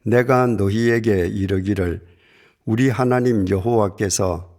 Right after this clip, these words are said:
우리에게 주신 아모리 족속의 산지에 너희가 이르렀나니, 너희 하나님 여호와께서 이 땅을 너희 앞에 두셨은즉, 너희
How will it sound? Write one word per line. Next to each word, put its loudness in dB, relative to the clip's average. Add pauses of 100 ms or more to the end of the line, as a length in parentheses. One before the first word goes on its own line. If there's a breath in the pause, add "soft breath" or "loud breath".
(100)
우리에게 0
주신 -2
아모리 -2
족속의 -2
산지에 -2 (320 soft breath)
너희가 0
이르렀나니, 0 (880 loud breath)
너희 2
하나님 0
여호와께서 -2 (460 soft breath)
이 -2
땅을 0
너희 0
앞에 -2
두셨은즉, -4 (640 soft breath)
너희 2